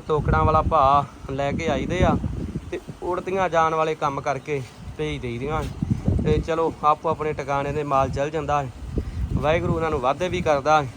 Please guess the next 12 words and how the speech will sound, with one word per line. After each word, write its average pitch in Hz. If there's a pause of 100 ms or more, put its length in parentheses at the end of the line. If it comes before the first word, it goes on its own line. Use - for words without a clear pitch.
(160)
ਜਿਹੜਾ 147
ਖੜਦਾ 147
ਹੈ, 135 (500)
ਬੜੇ 156
ਇਮਾਨਦਾਰੀ 147
ਨਾਲ 151
ਆਪਾਂ 151 (540)
ਖਰੀਦਦਾਰੀ 139
ਕਰਾਉਂਦੇ 139
ਆ। 147 (600)
ਜੋ 160
ਦੱਸਾਂਗੇ 175